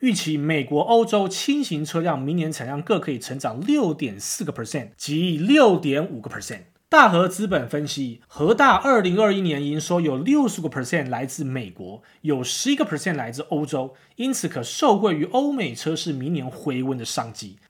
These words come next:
此外，其主要客户博格华纳持续外包订单给和大，同时 Tesla 将积极拉高产量，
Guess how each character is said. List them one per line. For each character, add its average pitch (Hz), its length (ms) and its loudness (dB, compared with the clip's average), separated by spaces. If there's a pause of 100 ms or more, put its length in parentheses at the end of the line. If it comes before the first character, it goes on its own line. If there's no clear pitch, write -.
此 - 300 -4
外， 196 320 10
其 214 220 0
主 165 140 -2
要 190 160 8
客 185 220 0
户 175 160 -2
博 196 320 4
格 190 180 0
华 147 200 2
纳 170 260 0
持 - 220 -6
续 190 160 -4
外 226 340 4
包 170 260 4
订 165 220 -2
单 151 160 -2
给 156 100 -8
和 101 240 -12
大， - 260 -6 (120)
同 185 180 0
时 156 400 -2
Tesla 226 440 6
将 180 220 0
积 180 140 -6
极 147 160 -2
拉 180 320 8
高 175 200 4
产 139 240 -6
量， 131 200 -4